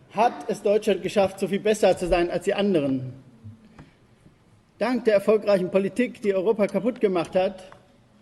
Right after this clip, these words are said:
und in Deutschland den Binnenmarkt getötet hat, können wir jetzt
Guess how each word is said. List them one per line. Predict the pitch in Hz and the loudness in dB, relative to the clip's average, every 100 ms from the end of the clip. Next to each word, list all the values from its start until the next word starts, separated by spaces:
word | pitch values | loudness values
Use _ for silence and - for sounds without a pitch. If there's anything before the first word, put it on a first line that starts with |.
| _ _ _ _ _ _ _ - | _ _ _ _ _ _ _ -6
und | 185 | -4
in | 170 | 2
Deutschland | 190 214 202 196 165 - | 2 4 2 2 -4 -4
den | 175 156 | -4 0
Binnenmarkt | 247 233 175 165 - - - - - _ - | 0 0 2 0 -4 -14 -16 -18 -20 _ -8
getötet | 170 208 214 170 | 0 2 2 -2
hat, | 165 190 196 - - - - _ _ _ _ _ _ _ _ _ - _ _ _ - - _ _ _ - - | -4 -6 -8 -20 -20 -20 -20 _ _ _ _ _ _ _ _ _ -20 _ _ _ -20 -20 _ _ _ -18 -2
können | 208 202 | -2 4
wir | 196 | 4
jetzt | 190 214 - - | 6 2 -4 -18